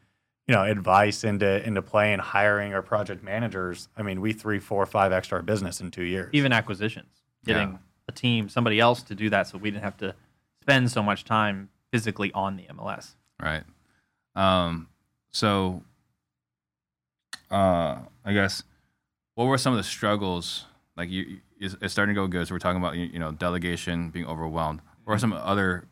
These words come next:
Speaker 3: early struggles you had in, in growing your business?
Speaker 2: So I think one thing, it didn't come to light until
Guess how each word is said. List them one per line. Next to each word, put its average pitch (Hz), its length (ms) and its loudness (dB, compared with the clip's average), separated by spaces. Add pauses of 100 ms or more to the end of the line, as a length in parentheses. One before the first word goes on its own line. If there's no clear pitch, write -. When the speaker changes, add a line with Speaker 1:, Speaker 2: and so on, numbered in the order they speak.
Speaker 3:
early 90 280 -4
struggles 82 420 -6
you 80 100 -10
had 78 420 -4 (120)
in, 82 260 -8
in 82 140 -10
growing 78 300 -8
your 73 80 -12
business? 71 480 -16 (640)
Speaker 2:
So 139 80 6
I - 20 4
think 214 280 0 (540)
one 147 300 6
thing, 135 320 4
it 113 120 0
didn't 147 360 2
come 131 320 2
to 123 120 4
light 104 480 4
until 107 720 2